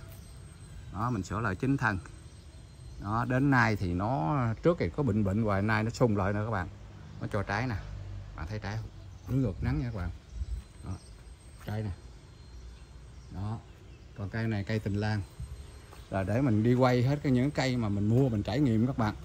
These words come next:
Nè. Cái cây này mình mua hồi đầu tay này các bạn, mình chưa biết kênh La Cà, mình mua biết bạn ở đâu,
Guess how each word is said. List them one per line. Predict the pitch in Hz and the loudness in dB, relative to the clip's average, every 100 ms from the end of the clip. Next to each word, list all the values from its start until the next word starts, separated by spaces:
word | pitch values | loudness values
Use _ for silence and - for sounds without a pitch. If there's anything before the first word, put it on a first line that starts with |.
| - - - - - - - - - - - - - - - | -12 -10 -8 0 4 4 2 -8 -10 -12 -16 -18 -16 -12 -6
Nè. | 120 113 101 - - - - - - - - - - | -2 0 -2 -6 -8 -10 -10 -10 -10 -12 -12 -12 -8
Cái | 147 | -4
cây | 131 120 | 0 2
này | 117 | 2
mình | 107 107 | 4 6
mua | 131 131 | 8 8
hồi | 117 110 | 6 4
đầu | 107 98 | 2 0
tay | 127 113 120 | 0 2 0
này | 104 | 0
các | 120 | -2
bạn, | 120 92 113 | -4 -4 -4
mình | 98 | -2
chưa | - 123 | 2 2
biết | 117 143 - | 4 0 2
kênh | 127 | 0
La | 120 | 0
Cà, | 107 95 90 87 | -2 -2 -2 -2
mình | 92 92 104 | -2 -2 0
mua | 117 | 0
biết | 117 143 | 0 -2
bạn | 120 | -2
ở | 101 | -2
đâu, | 120 113 | 0 0